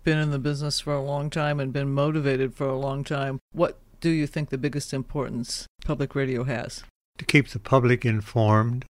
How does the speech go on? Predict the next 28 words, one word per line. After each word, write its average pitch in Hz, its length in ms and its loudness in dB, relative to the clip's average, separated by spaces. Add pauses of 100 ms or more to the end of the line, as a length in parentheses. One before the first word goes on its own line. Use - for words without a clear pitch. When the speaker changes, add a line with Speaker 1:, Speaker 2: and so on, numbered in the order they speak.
(140)
Speaker 2:
keep - 240 0
the 113 60 -4
public 110 480 2
entertained. 104 920 2 (480)
Those, 117 240 2
I 110 100 4
think, 110 280 0
are 104 60 -2
the 98 140 -4
two 117 240 -2
biggest 117 500 0
things 104 340 -4
that 165 180 -10
we 117 140 0
do. 117 340 -4 (120)
Speaker 1:
And 160 220 0 (180)
do 156 160 -2
well, 135 380 -2
and 127 140 -4
yes, 131 320 -4
and 131 100 -4
you're 131 180 -4 (120)
a - 40 -6
co-, - 140 -12 (120)
a 131 60 -6
contributor 135 560 -6
to 120 140 -8
that. 131 220 -6